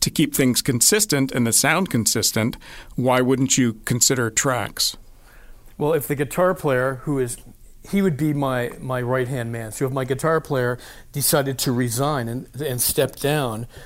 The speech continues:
Speaker 2: a track doesn't replace a guitar player because there's nobody on stage.
Speaker 1: Yeah.
Speaker 2: So I, I would be, so I'm not, I'm not, um, a singer that sings along with tracks. I'm,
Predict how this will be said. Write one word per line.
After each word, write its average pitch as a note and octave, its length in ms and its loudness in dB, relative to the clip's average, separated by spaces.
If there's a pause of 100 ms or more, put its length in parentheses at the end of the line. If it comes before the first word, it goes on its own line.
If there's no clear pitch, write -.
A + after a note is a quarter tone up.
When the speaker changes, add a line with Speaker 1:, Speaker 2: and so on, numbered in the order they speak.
(380)
Speaker 2:
a C3+ 80 0
track E3 460 2
doesn't C#3+ 300 2
replace C3 420 0
a C3 60 -2
guitar D3+ 340 2
player A#2+ 300 -2
because B2+ 260 -2
there's C3+ 180 0
nobody D#3+ 320 4
on C3+ 160 0
stage. C#3 540 0 (840)
Speaker 1:
Yeah. A#2 320 2
Speaker 2:
So E3+ 180 4
I, F3+ 220 8
I E3+ 80 6
would D3+ 180 4
be, D3+ 120 0 (320)
so E3 260 0
I'm E3 240 4
not, D3+ 340 2
I'm C#3 160 -4
not, C3+ 240 -2
um, B2+ 320 -2
a C#3 80 -2
singer F3+ 380 0
that C#3 180 -4
sings D3+ 340 -2
along C#3 260 -2
with B2+ 120 -6
tracks. A#2+ 420 -4
I'm, B2 300 -4